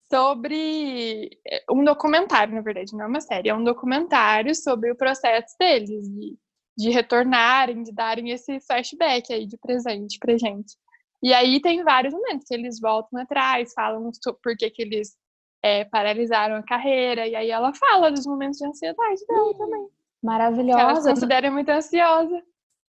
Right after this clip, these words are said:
Speaker 2: Caramba, eu não sabia. Eu botei pra ver no final de semana, a gente começou a ver o show, eu e o Thales, ele falou, "Cara, mas só o show?" Eu falei, "Não, mas eu quero ver um doc, não é possível que não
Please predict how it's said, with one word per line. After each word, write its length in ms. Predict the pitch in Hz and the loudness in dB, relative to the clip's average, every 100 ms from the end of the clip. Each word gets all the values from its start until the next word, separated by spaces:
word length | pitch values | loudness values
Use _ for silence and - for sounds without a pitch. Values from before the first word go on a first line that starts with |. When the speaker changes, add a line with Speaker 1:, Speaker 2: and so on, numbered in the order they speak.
| _ _ _ | _ _ _
Speaker 2:
Caramba, 640 | - 277 320 311 311 311 233 | -10 -4 -2 2 4 4 4
eu 60 | |
não 120 | 240 277 | 4 2
sabia. 680 | 285 277 254 254 277 262 | 2 0 2 2 4 4
Eu 140 | 202 208 | 4 4
botei 320 | 233 233 233 | 2 2 0
pra 160 | 240 | 2
ver 140 | 247 220 | 0 0
no 80 | 214 | -2
final 220 | 214 208 | -6 -6
de 60 | |
semana, 480 | - 269 247 226 247 | -2 0 2 0 0
a 40 | 294 | 0
gente 180 | 247 - | 0 -2
começou 320 | 226 226 226 | -4 -2 -2
a 20 | |
ver 120 | 220 | 0
o 40 | 226 | -2
show, 500 | 226 220 220 262 311 | 0 0 2 2 0
eu 140 | 233 | 0
e 40 | 226 | 0
o 80 | 233 | -2
Thales, 380 | 240 233 262 | -4 -4 -2
ele 160 | 277 277 | -2 -4
falou, 240 | 269 285 | -4 -8
"Cara, 180 | 285 320 | -4 -2
mas 200 | 294 285 | -2 -2
só 100 | 311 | -4
o 60 | 294 | -4
show?" 160 | - 311 | -2 -2
Eu 40 | |
falei, 180 | 294 320 | 0 -2
"Não, 80 | 381 | 0
mas 120 | 262 | 0
eu 80 | 226 | -2
quero 220 | - 262 | -4 -6
ver 100 | 247 | -4
um 120 | 277 | -4
doc, 360 | 330 233 247 262 | 0 2 0 0
não 140 | 220 | -6
é 20 | 208 | -8
possível 360 | - - 277 | -10 -6 -6
que 120 | 294 | -4
não 120 | 294 | -4